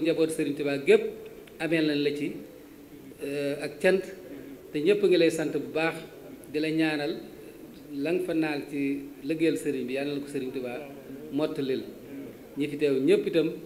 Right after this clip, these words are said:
ñu ngi leen di sant bu baax, di leen gërëm, di leen ñaanal yàlla itte ju fi nit am, ah, yàlla na ko Serigne Touba saafara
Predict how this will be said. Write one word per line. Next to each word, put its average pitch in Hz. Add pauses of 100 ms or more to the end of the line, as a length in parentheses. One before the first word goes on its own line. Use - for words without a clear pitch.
ñu 147
ngi 147
leen 147
di 139
sant 143
bu 123
baax, 151
di 139
leen 139
gërëm, 139 (720)
di 135
leen 143
ñaanal 143
yàlla 135 (500)
itte 156
ju 151
fi 170
nit 170
am, 143 (520)
ah, 139
yàlla 147
na -
ko 131
Serigne 139
Touba 131
saafara 131